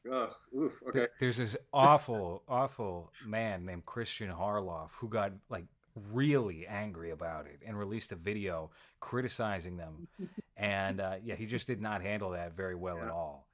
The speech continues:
Speaker 2: He didn't like the nerd crew. He didn't like any, anything like that. So,
Speaker 1: It was too
Speaker 2: um,
Speaker 1: accurate. It was too close to home. He didn't, he
Speaker 2: Yeah.
Speaker 1: wanted to be mocked. It was too close to what he was actually doing.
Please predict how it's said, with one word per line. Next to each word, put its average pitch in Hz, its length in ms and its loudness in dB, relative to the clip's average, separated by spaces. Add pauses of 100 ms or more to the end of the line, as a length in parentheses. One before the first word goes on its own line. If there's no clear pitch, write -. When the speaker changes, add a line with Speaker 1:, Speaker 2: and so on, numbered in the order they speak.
Speaker 2:
He 113 80 -6
didn't 120 160 0
like 123 180 2
the 110 80 -2
nerd 117 360 0
crew. 131 340 0
He 110 100 -4
didn't 117 200 -2
like 104 380 -2
any, 131 260 -2
anything 127 380 0
like 113 180 0
that. 98 300 -2 (460)
So, 143 160 6
Speaker 1:
It 135 40 10
was 135 160 4
too 175 100 8
Speaker 2:
um, 160 80 12
Speaker 1:
accurate. 120 460 8
It 120 40 -4
was 131 200 0
too 151 80 0
close 151 380 -2
to 156 60 -4
home. 131 400 -4 (120)
He 110 80 -4
didn't, 113 400 2
he 120 80 0 (160)
Speaker 2:
Yeah. 123 140 6
Speaker 1:
wanted 117 140 4
to 123 60 0
be 120 180 8
mocked. 120 560 6
It 123 60 -2
was 117 160 -8
too 117 380 4 (180)
close 120 400 4
to 107 140 4
what 104 180 4
he 110 140 8
was 107 120 2
actually 127 440 4
doing. 120 340 4